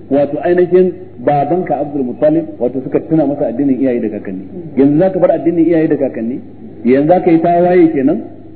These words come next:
Fa aada alaihi an-nabi sallallahu alaihi wasallam. Sai annabi ya sake cewa da shi, "Ya ammi, qul la ilaha illallah kalimatan ahajju laka biha indallah." Fa aada, su kuma sai suka sake maimaita kalmar su, "Atarghabu an millati Abdul Muttalib?"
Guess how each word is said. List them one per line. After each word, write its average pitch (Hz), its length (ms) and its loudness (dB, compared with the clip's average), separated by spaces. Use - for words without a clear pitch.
Fa 135 120 2
aada 196 320 0
alaihi 160 280 0
an-nabi 143 480 0
sallallahu 135 240 -2
alaihi 120 180 -2
wasallam. 104 220 -8
Sai 180 100 4
annabi 160 340 0
ya 147 100 0
sake 170 340 0
cewa 139 240 0
da 123 200 -8
shi, 123 240 -4
"Ya 165 300 2
ammi, 147 420 -2
qul 143 160 0
la 170 180 2
ilaha 160 320 0
illallah 156 500 2
kalimatan 170 580 2
ahajju 170 800 0
laka 156 260 2
biha 135 260 -2
indallah." 107 340 -2
Fa 147 100 0
aada, 151 640 -2
su 165 120 0
kuma 175 200 0
sai 185 120 0
suka 180 180 -2
sake 170 280 2
maimaita 147 360 0
kalmar 135 340 -2
su, 101 80 -14
"Atarghabu 143 680 2
an 151 180 -2
millati 139 420 -2
Abdul 117 300 -4
Muttalib?" 135 420 0